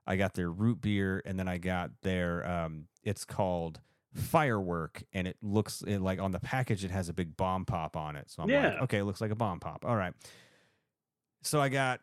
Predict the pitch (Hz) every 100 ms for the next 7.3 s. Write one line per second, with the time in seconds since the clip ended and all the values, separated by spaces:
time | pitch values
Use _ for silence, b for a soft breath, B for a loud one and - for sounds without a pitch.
0 | _ 131 123 110 110 82 110 107 107 101
1 | 95 98 113 110 120 143 117 95 104 92
2 | 87 - 101 90 - 98 98 92 104 95
3 | 90 92 101 95 92 - 110 98 90 92
4 | 90 87 - - _ _ 104 92 85 76
5 | - 92 82 71 - _ _ - 101 85
6 | 85 - _ _ _ _ _ _ - 90
7 | 87 80 60